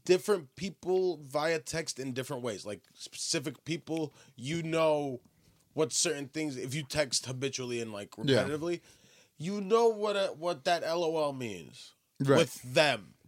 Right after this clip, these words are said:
Speaker 2: Right,
Speaker 1: But you
Speaker 2: right,
Speaker 1: also
Speaker 2: right.
Speaker 1: know what that same L O L means with that other person.
Speaker 2: Right.
Speaker 1: The L O L is a very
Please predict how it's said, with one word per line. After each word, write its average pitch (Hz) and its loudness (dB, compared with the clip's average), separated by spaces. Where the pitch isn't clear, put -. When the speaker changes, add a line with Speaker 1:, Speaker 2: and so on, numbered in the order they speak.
Speaker 2:
Right, 135 6
Speaker 1:
But 120 6
you 117 6
Speaker 2:
right, 110 8
Speaker 1:
also 98 6
Speaker 2:
right. 185 2
Speaker 1:
know 185 2
what 180 4
that 170 -2
same 175 -2
L 170 -2
O 165 0
L 160 -2
means 165 -4
with 160 -6
that 156 2
other 151 0
person. 104 -6
Speaker 2:
Right. 113 4
Speaker 1:
The 160 4
L 180 4
O 185 4
L 180 6
is 175 0
a 175 -2
very 160 -2